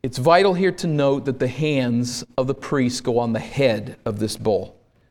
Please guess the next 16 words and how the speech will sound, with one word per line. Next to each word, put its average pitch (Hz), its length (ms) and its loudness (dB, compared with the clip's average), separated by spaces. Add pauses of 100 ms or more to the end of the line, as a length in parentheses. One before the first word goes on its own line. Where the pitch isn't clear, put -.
There 127 140 4
is 127 120 0
an 135 80 2
identification 143 1080 0
here 127 180 2
with 127 140 -2
the 120 60 0
bull 156 460 4
as 120 160 -2
symbolic 165 800 2
transference 135 1160 -2
of 123 140 -6
sin 104 480 -4 (440)
from 135 200 2
the 127 80 0
sinner 190 520 0